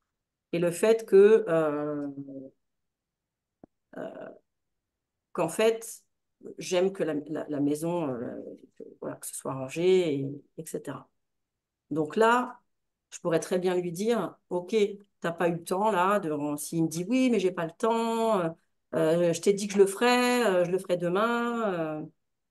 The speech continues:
bah, ma demande, ça va dire, ça, ça, ça pourrait être, « Écoute, voilà, moi, euh, j'ai besoin vraiment que ce soit rangé dans la maison, j'ai besoin que aussi le travail que je fais,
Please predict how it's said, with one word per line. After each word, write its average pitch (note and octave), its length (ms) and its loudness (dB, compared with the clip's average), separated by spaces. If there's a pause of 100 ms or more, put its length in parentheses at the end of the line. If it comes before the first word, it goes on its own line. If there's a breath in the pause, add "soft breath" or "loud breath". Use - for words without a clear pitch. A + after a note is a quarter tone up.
(200)
bah, D#3+ 80 -2
ma D#3+ 120 4
demande, F#3+ 280 0
ça F#3+ 100 -4
va E3+ 80 -2
dire, - 160 -8 (140)
ça, - 260 -6
ça, - 160 -10
ça D#3+ 160 -4
pourrait E3+ 360 0
être, « A#3 320 -2 (800)
Écoute, G3 280 -4
voilà, F#3+ 280 4
moi, G3 600 0 (360)
euh, E3+ 320 -4
j'ai F3 160 0
besoin G3+ 500 2
vraiment G#3 440 -4
que - 60 -12
ce G3 80 -10
soit F3+ 200 -4
rangé F3 260 -6
dans F3 100 -4
la E3 100 -2
maison, F#3 540 -2 (300 soft breath)
j'ai F#3 120 2
besoin G3+ 320 4
que G#3 140 -2
aussi F3+ 420 0
le F3+ 140 4
travail F#3+ 500 2
que E3 140 -4
je D3+ 140 -6
fais, F#3+ 460 -4